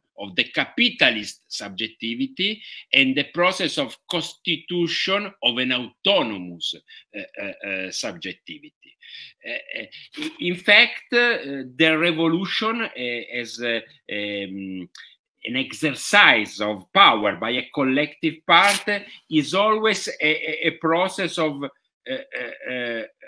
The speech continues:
composition, combination, continuous composition of destitution and, uh, constitution. If we, uh, separate these two poles, uh, if we, uh, uh, risk, uh, on,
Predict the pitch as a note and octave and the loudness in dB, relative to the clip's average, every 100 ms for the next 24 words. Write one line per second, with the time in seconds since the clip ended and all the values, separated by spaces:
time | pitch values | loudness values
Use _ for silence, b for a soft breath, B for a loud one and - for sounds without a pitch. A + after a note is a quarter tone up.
0 | - _ - F#3 F3+ - G3 F3 D3+ G3+ | -20 _ -4 -2 -2 -4 -2 0 0 -2
1 | F#3+ - A3 E3+ - G#3+ F3+ C#3+ D#3+ E3+ | -2 -2 -4 -6 -4 -4 -4 -4 -2 2
2 | F3 D#3+ - G#3+ A#3 - _ - C3+ C4 | 2 0 -2 -4 -8 -14 _ -6 -4 -4
3 | - D4 E3+ B2+ A#2 - A#2+ A#2 B2+ C3+ | 0 2 2 -2 -4 -8 -8 -8 -6 -4
4 | F3 E3+ D#3 G#2+ F3+ E3+ F#3+ - C#3 F3+ | -4 -4 -6 -6 -6 -6 -6 -8 -6 -8
5 | F#3 F3+ D#3 B B - C3+ B2 - B2+ | -8 -10 -12 B B -8 -6 -6 -6 -6
6 | - B2+ - - - - _ B B B | -6 -8 -10 -16 -20 -20 _ B B B
7 | G3+ G#3 - - F#3+ A3+ G#3 - E3+ E3 | -4 -4 -6 -8 -4 -2 -2 -4 -4 -4
8 | D#3+ - A#3 A#3 G#3+ G3+ A#3+ F3 C3 B2 | -2 2 2 4 2 4 4 2 0 -4
9 | A2+ E3 D#3 - C4 G#3+ - F3+ E3 A3 | -2 -2 -2 -2 -2 -2 2 2 4 2
10 | G#3+ - B3 A#3+ B B B - C3+ C3+ | -2 -4 -4 -4 B B B -6 -6 -2
11 | F3 F3 - F3 G#3 G3+ - D3+ D3 C#3 | -2 -2 0 0 2 0 -2 -6 -6 -6
12 | - C#3+ C#3 C3+ C3 - G#3 B3+ A#3+ - | -4 0 2 0 -2 -4 0 2 0 -4
13 | - A3+ A3+ - - - - | 0 4 4 2 -6 -6 0